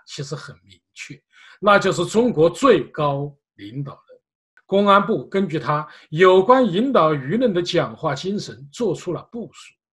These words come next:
习近平自称十二月七日起，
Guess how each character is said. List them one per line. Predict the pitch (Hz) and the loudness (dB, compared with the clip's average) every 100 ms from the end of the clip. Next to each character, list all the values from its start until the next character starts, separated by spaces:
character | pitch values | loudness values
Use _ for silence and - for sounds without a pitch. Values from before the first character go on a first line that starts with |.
| _ _ _ _ _ | _ _ _ _ _
习 | - 185 | -8 -2
近 | 220 | 0
平 | 156 208 | 0 -2
自 | - 156 | -4 -8
称 | - 170 175 170 | -4 -4 -4 -10
十 | - 165 | -8 -4
二 | 175 | -2
月 | 160 117 | -2 -4
七 | - 202 | -10 -8
日 | 208 139 | -8 -8
起， | - | -14